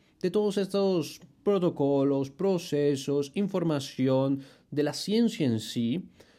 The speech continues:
porque de esta forma, cuando tú tienes un preconcepto de algo, puedes hacer mejores preguntas.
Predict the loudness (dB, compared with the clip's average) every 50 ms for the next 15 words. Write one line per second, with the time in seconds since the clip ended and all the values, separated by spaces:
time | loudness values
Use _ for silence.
0 | _ _ _ _ 2 4 4 4 2 0 2 4 4 6 6 6 4 4 4 2
1 | 2 2 0 -2 -8 -8 -4 0 2 2 2 2 0 0 2 2 2 4 4 2
2 | 2 0 -4 -6 -2 0 0 0 0 0 -2 -2 0 2 2 2 2 0 -2 -6
3 | -8 _ -2 0 2 2 2 2 2 2 2 2 2 2 2 0 0 -2 -2 0
4 | 2 2 2 2 2 2 2 2 2 0 0 0 0 0 0 0 0 0 -2 -2
5 | -2 0 2 2 2 2 0 0 0 0 0 2 2 0 0 0 -2 -6 -8 -10
6 | -14